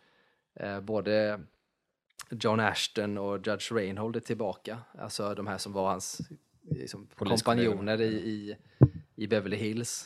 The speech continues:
Speaker 2: Ja.
Speaker 1: Eh, och även den, eh, kända, eh, från, eh, Mad About You-serien och Alien, Aliens, alltså Alien två-filmen, Paul Reiser,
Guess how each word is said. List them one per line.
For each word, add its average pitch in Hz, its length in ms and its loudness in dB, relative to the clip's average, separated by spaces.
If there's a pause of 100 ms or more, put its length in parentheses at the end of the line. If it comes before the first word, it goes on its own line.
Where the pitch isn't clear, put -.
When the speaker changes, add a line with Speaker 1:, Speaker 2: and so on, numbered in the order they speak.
(160)
Speaker 2:
Ja. - 20 -4 (260)
Speaker 1:
Eh, 104 80 -10
och 123 180 6
även 107 400 4 (520)
den, 98 260 -4
eh, 98 300 -8
kända, 101 560 -2 (800)
eh, 95 680 -12 (120)
från, 98 460 -8
eh, 98 120 -12 (400)
Mad 104 300 4
About 107 300 0
You-serien 113 800 2
och - 340 -10
Alien, 101 600 -4 (260)
Aliens, 107 600 0
alltså 104 180 -8
Alien 101 240 -8
två-filmen, 98 600 -10
Paul 104 300 -6
Reiser, 104 540 -2